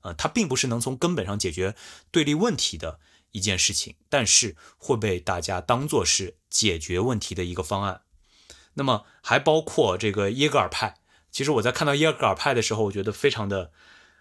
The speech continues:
啊，怎么说呢？就是创国国实在是太有想法了。包括到了故事结局里面，艾伦选择了一条暴力之路，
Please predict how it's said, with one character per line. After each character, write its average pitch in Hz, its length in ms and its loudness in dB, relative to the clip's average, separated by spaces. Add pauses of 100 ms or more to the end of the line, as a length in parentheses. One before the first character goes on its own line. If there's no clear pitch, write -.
(260)
啊， 85 320 -8
怎 - 100 -10
么 98 80 -8
说 110 220 -2
呢？ 90 220 -6
就 107 100 -8
是 101 280 -6
创 107 200 -6
国 95 100 -2
国 101 160 -4
实 - 140 -8
在 101 140 -2
是 92 320 -4
太 - 240 -2
有 95 120 -2
想 82 220 -10
法 85 120 -12
了。 - 160 -20 (1700)
包 175 180 4
括 143 240 2
到 110 160 0
了 107 80 2
故 117 140 -6
事 110 80 -4
结 98 180 -2
局 98 160 -2
里 95 120 -8
面， 85 280 -12
艾 110 180 0
伦 95 180 0
选 82 260 -2
择 90 120 0
了 107 60 2
一 101 60 0
条 87 240 -4
暴 147 260 2
力 90 140 -4
之 82 160 -10
路， 85 200 -18